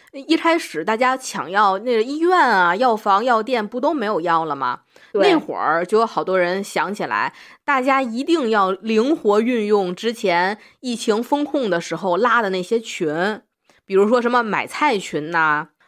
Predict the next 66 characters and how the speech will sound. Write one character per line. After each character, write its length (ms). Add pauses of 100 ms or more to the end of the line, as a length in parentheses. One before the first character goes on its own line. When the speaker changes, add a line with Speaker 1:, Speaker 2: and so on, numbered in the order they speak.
Speaker 1:
网 200
格 220
群 340
呐、 380
什 100
么 220 (220)
楼 240
里 160
的 100
互 320
助 240
群 340
呐， 400
就 80
大 160
家 160
互 200
帮 200
互 220
助， 380 (240)
一 100
个 80
小 180
区 220
就 80
比 140
较 140
快。 440
像 160
我 20
们 80
小 200
区 180
买 180
菜 220
群 420
之 140
前 320
就 160
是 100
有 160
一 60
家 220
孩 340
子， 220 (400)
他 160
发 180
烧 220
以 100
后 260
没 140
有 140
药， 340 (320)
然 160
后 160
那 140
群 260
里 80
面 220
就 140
有 80
一 100
大 240
姨， 340
她 160
说 240